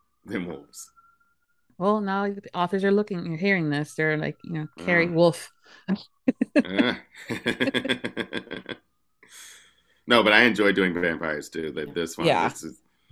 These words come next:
Speaker 2: They're fun.
Speaker 1: is, and also just within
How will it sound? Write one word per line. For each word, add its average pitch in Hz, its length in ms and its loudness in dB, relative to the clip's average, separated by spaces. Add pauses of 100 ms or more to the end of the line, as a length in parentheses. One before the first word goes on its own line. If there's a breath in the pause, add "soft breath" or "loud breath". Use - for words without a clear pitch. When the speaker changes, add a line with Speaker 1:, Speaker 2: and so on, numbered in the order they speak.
Speaker 2:
They're 147 160 2
fun. - 220 -6
Speaker 1:
is, - 300 -6 (320)
and 92 140 -6
also 95 380 -4
just 95 280 -8
within 87 600 -6